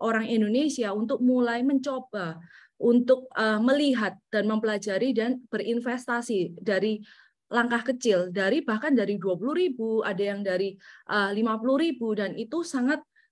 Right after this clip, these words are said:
visible dan sangat memungkinkan bagi kita. Nah, tanpa panjang lebar lagi, hari ini di, eh, sesi kali ini kita akan bahas nih tentang crypto market resilience during, eh, recession issue gitu ya. Nah,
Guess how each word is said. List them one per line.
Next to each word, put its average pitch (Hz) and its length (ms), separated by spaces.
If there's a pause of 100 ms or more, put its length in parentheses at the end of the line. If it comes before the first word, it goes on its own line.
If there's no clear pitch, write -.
(120)
visible 269 540
dan 202 180
sangat 233 220
memungkinkan 233 580
bagi 190 240
kita. 185 320
Nah, 185 80
tanpa 202 320
panjang 220 300
lebar 202 180
lagi, 202 400 (320)
hari 226 240
ini 294 240
di, 233 320
eh, 220 320
sesi 262 320
kali 254 240
ini 311 160
kita 330 240
akan 269 160
bahas 262 320
nih 254 80
tentang 240 240
crypto 247 380
market 240 340
resilience 247 720 (240)
during, 240 560
eh, - 240
recession 226 720
issue 226 480
gitu 190 160
ya. 170 240 (320)
Nah, 190 240